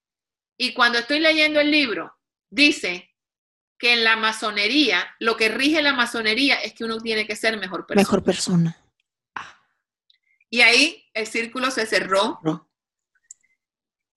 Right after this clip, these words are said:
Speaker 1: Y me emociona siempre contarlo,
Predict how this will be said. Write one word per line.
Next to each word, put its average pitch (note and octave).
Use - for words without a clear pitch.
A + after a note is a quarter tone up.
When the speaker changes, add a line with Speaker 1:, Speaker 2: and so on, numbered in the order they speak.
Speaker 1:
Y A#3
me A#3
emociona A3
siempre C#4+
contarlo, A#3